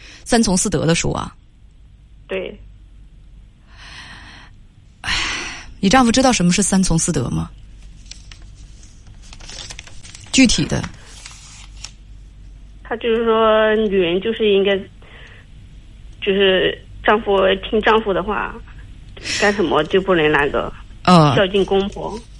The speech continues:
Speaker 1: 呃。
Speaker 2: 然后，像什么家里，家里面像这些什么烧饭、洗衣、带孩子是，是女人的事，男人就是在外面，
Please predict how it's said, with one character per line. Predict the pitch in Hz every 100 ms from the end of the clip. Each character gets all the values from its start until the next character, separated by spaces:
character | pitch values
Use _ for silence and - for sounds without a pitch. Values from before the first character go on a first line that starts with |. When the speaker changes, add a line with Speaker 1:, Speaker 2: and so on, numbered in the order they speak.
| - - - - -
Speaker 1:
呃。 | 175 156 156 - - - - - - - - - - - - - - - - - - - 202 - - -
Speaker 2:
然 | 202 190
后， | 196 180 170 165 - - - - - -
像 | 233 208
什 | 190
么 | 180 190
家 | 190 214
里， | 208 185 180 190 190
家 | 226
里 | 214 170
面 | 180 180 190
像 | 208 196
这 |
些 | 202 202
什 | 190
么 | 156 160 180
烧 | - 196
饭、 | 202 196
洗 | 175 156
衣、 | 180 180
带 | - 190
孩 | 190 160
子 | 165 -
是， | 180 -
是 |
女 | 190
人 | 156 -
的 | 180 -
事， | - 143 - - - - - - - -
男 | 180 180
人 | 185
就 | 202
是 | 208 202
在 | 196
外 | 185
面， | 180 165 147